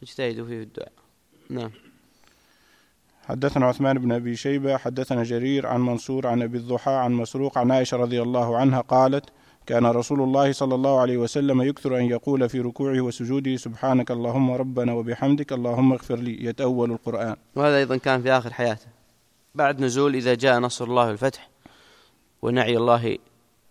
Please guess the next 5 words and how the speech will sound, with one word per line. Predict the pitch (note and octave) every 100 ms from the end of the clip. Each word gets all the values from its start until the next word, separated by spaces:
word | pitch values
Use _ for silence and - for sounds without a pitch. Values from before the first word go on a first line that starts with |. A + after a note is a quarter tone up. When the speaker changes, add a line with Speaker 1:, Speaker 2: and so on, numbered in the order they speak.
| _ -
Speaker 1:
له | A2 A2
نفسه، | A#2 A2 A2+ A2+ C#3 _ _ _ _ _ _ _ _ _ _
فكان | - A#2+ D3 C3+
يتأول | B2 G2+ C3 C3+ B2
القرآن: | A#2 G#2+ G#2 G2